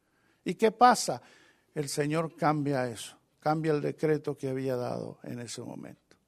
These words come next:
Y lógicamente podemos venir y pasarnos un año tratando de explicar cómo es eso, si a Dios no, a nadie le cambia y que Dios no cambia, y no, no nos vamos a meter en ese problema. Lo que sí vemos es que Dios actuó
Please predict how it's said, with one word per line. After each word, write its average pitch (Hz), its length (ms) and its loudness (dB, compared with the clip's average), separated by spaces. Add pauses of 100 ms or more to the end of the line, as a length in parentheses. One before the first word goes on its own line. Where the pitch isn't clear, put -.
(140)
Y 302 260 6
lógicamente 196 720 4
podemos 180 400 2
venir 190 440 4
y 180 80 4
pasarnos 185 580 2
un 180 180 0
año 196 380 4 (560)
tratando 185 480 8
de 180 80 6
explicar 185 500 2
cómo 190 280 -2
es 151 100 -6
eso, 190 260 0
si 175 160 -2
a 175 80 4
Dios 185 220 0
no, 180 80 -2
a 180 60 2
nadie 180 320 0
le 175 140 0
cambia 185 440 0 (320)
y 170 140 -6
que 165 480 -4
Dios 180 280 0
no 165 200 -4
cambia, 180 440 2
y 190 220 -4
no, 190 340 0
no 151 280 -4
nos 180 80 -2
vamos 175 240 -2
a 165 60 -4
meter 156 260 -2
en 165 80 -2
ese 156 240 -4
problema. 127 440 -4 (300)
Lo 208 160 4
que 196 100 6
sí 220 160 4
vemos 247 380 10
es 202 160 6
que 185 160 6
Dios 214 320 6
actuó 240 640 6